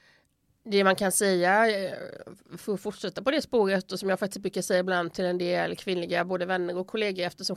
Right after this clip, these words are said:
generellt ändå, om vi nu generaliserar, ehm, så har ju kvinnor i alla fall historiskt varit mindre involverade i fotbollen och är det fortfarande, i alla fall inte minst i Italien,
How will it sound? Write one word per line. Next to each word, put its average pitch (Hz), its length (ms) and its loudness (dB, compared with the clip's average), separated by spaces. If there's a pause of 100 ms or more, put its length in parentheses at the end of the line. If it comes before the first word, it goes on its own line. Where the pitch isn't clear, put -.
generellt 214 440 0
ändå, 208 180 -2
om 170 120 -2
vi 185 80 -2
nu 185 220 -4 (640)
generaliserar, 190 1160 0
ehm, 180 840 4
så 202 120 0
har 185 80 4
ju 185 80 0
kvinnor 190 300 -2
i - 20 4
alla 196 140 2
fall 180 120 -2
historiskt 190 720 -2
varit 262 300 0
mindre 208 380 0
involverade 180 560 0
i 180 40 -2
fotbollen 175 680 -2
och 180 200 0
är 175 180 2
det 175 80 -2
fortfarande, 180 560 -4
i 180 240 0
alla 175 180 0
fall 180 180 -4
inte 175 160 -6
minst 175 220 -4
i - 20 -6
Italien, 175 560 -4